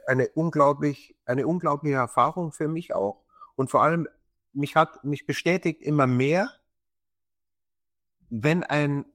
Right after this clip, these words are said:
externer Berater kommt, sich zu matchen mit der internen Kommunikation. Denn viele agieren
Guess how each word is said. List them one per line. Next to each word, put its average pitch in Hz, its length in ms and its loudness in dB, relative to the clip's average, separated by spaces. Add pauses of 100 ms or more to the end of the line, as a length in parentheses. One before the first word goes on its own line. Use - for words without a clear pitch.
externer 170 920 0
Berater 135 440 4
kommt, 180 560 -2 (720)
sich - 260 -2
zu - 140 -2
matchen 156 580 -2
mit 143 220 -4
der 131 140 0
internen 147 560 0
Kommunikation. 110 960 -4 (600)
Denn 135 140 0
viele 208 640 0 (600)
agieren 151 600 0